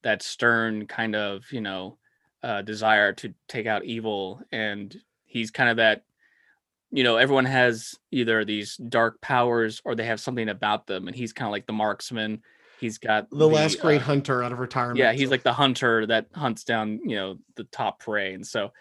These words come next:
Speaker 1: no, it's, it, it was, you know, a fitting last role, if that's gonna be his last role he's known for, um,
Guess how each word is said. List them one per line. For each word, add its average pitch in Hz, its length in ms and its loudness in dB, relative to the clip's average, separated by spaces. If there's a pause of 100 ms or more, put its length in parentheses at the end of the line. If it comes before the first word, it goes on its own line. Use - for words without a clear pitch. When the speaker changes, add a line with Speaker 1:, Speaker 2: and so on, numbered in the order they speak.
(340)
Speaker 1:
no, 247 140 2
it's, 175 160 0
it, 175 240 0
it 180 60 2
was, 160 240 -2
you 165 100 -2
know, 131 340 2 (300)
a 135 80 4
fitting 190 420 4
last 135 380 4
role, 127 300 6
if 104 60 -6
that's 113 180 0
gonna 113 180 0
be 110 100 0
his 110 180 -2
last 110 320 2
role 110 140 -4
he's 110 200 -4
known 110 260 -2
for, 101 380 -4 (420)
um, 104 440 -2